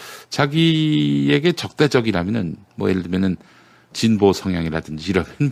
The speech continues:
뭐 쳐내겠죠. 그런데, 예? 같은 친박 디엔에이를 갖고 있는 김진태, 김순례를 내보내겠어요? 오세훈이라고 한들 할 수 있겠어요? 못합니다.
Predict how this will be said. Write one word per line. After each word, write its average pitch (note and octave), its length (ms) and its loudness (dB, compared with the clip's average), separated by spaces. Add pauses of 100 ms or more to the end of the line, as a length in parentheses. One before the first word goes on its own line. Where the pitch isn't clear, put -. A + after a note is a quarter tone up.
뭐 - 160 -6 (440)
쳐내겠죠. F#2+ 640 -8
그런데, F#2+ 600 -8 (320)
예? A#2+ 220 -8 (640)
같은 - 340 -2
친박 C3+ 420 -2
디엔에이를 A2 520 2
갖고 F2 300 -2
있는 E2 380 -2 (360)
김진태, F2 480 -4
김순례를 F#2 540 -4
내보내겠어요? G2 720 -6 (640)
오세훈이라고 C#3+ 760 4
한들 B2+ 340 0 (280)
할 B2+ 120 -2
수 - 140 -4
있겠어요? - 400 -6
못합니다. G2+ 720 -10